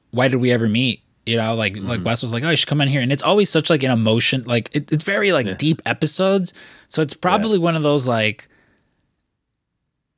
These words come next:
Speaker 1: you know, all that stuff, I don't think I wanna talk about it on this show.
Speaker 2: Yeah.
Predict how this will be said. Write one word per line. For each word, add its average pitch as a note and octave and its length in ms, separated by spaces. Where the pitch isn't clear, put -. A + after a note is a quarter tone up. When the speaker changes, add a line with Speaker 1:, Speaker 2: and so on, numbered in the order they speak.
Speaker 1:
you D3+ 100
know, C#3 220
all G3+ 180
that G3+ 160
stuff, - 280
I E3 80
don't F3 180
think F3 140
I E3+ 60
wanna E3 200
talk F3+ 280
about C#3 220
it A2+ 100
on G#2 160
this F2+ 140
show. - 320
Speaker 2:
Yeah. D#3 360